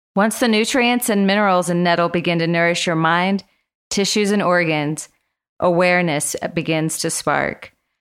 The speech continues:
You begin to discern what is serving you and what is not. You make choices based on what will nourish and support you. Pay attention. Heed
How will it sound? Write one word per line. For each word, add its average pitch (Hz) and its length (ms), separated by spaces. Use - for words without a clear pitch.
You 196 140
begin 220 360
to 254 100
discern 190 640
what 190 180
is 233 100
serving 214 480
you 214 400
and 180 220
what 175 240
is 165 260
not. 147 480
You 190 140
make 190 240
choices 220 460
based 196 300
on 180 160
what 170 160
will 165 120
nourish 220 600
and 185 160
support 170 400
you. 131 340
Pay 190 240
attention. 156 720
Heed 180 460